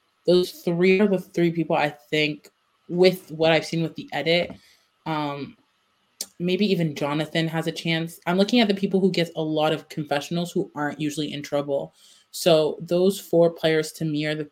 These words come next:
four people that stand out towards the end. I think Lindsay will be an easy vote near the end 'cause people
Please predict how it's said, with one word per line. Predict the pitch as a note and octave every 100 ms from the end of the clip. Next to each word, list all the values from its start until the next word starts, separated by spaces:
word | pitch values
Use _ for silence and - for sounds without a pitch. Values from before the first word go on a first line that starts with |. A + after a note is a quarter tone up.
| _ -
four | - D3
people | D3 D3+
that | D3+ C3+
stand | - C#3+ C#3+
out | C#3 C#3 - -
towards | D#3+ D3 -
the | C#3+
end. | D3 D3 D3 D3+ _ _ - -
I | D#3
think | D#3 F3 E3+
Lindsay | D#3+ D#3+ E3
will | D3+
be | D3+ E3
an | D3 -
easy | D#3 C#3 D3
vote | C#3 C#3 C#3
near | C#3+ C#3
the | C3+ C3+ D3
end | C#3+ D3 D3 - _ _ _ _ -
'cause | D3
people | - D3 D3+ C#3 C#3